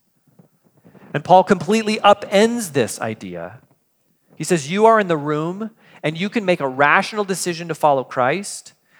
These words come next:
and you can live according to the values of the kingdom of God." And Paul's command here also throws their obedience into tension. He says,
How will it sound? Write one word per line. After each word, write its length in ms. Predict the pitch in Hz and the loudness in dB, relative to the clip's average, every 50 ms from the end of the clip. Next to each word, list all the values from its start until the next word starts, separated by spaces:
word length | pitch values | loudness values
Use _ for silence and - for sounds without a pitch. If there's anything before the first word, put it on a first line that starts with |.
| _ _ _ _ _ - | _ _ _ _ _ -6
and 140 | 147 160 | -6 -4
you 100 | 175 190 | -4 -6
can 180 | 175 - 214 208 | -4 -4 0 0
live 120 | 196 180 | 0 0
according 480 | 170 - - - - 151 151 147 156 156 | 0 -4 -8 -4 -4 -2 -2 -2 -4 -6
to 80 | 156 156 | -6 -6
the 100 | 151 135 | -6 -2
values 480 | 123 123 107 107 120 123 123 123 120 | 0 0 0 0 -2 -6 -8 -12 -14
of 80 | 127 123 | -14 -16
the 80 | 117 | -16
kingdom 300 | - - 113 110 113 113 | -16 -18 -18 -18 -18 -18
of 100 | 117 120 | -18 -10
God." 440 | - 143 147 147 131 98 87 87 - _ _ _ _ _ _ _ _ _ _ _ _ _ _ _ _ _ _ _ _ _ _ _ _ _ _ _ _ _ _ _ _ _ _ _ _ | -6 -4 -2 -2 -2 -4 -8 -12 -18 _ _ _ _ _ _ _ _ _ _ _ _ _ _ _ _ _ _ _ _ _ _ _ _ _ _ _ _ _ _ _ _ _ _ _ _
And 120 | - 170 - | -4 -2 4
Paul's 240 | 190 208 208 202 | 4 4 4 4
command 400 | - 214 190 185 190 214 226 214 | 2 0 0 2 2 2 0 0
here 160 | 180 196 185 - | 0 0 2 4
also 360 | - 175 208 214 - 247 220 | 6 6 4 4 4 2 0
throws 680 | - - - 180 190 196 202 196 196 190 180 156 - - - _ _ | 0 -2 -2 2 4 6 6 6 4 2 0 -4 -8 -12 -16 _ _
their 200 | 143 165 180 190 | 0 2 2 2
obedience 840 | 165 165 170 143 131 151 170 202 240 226 185 151 139 135 135 - - | 2 0 -2 -4 -6 -6 -4 -4 -2 -2 -2 -2 -2 -4 -6 -8 -12
into 240 | - 160 156 151 165 | -12 -12 -12 -12 -14
tension. 680 | - - - 202 226 196 - - 104 90 82 80 82 _ _ _ _ _ _ _ _ _ | -14 -6 -6 -6 -4 -4 -8 -10 -10 -12 -14 -16 _ _ _ _ _ _ _ _ _ _
He 100 | - 180 | -6 0
says, 260 | - 208 196 180 | 4 4 4 4